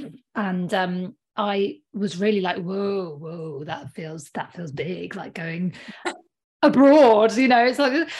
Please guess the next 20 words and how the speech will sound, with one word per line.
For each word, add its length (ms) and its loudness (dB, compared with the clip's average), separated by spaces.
but 100 0
what's 240 4
crazy 480 2
about 300 -2
that 340 -10
is 240 -8
that, 360 0
you 120 0
know, 380 -4
you 160 -8
look 220 -6
at 120 -8
what 240 -12
goes 240 -4
on 140 -4
in 60 -4
the 80 -6
U 200 -8
K 520 -12
with 260 -12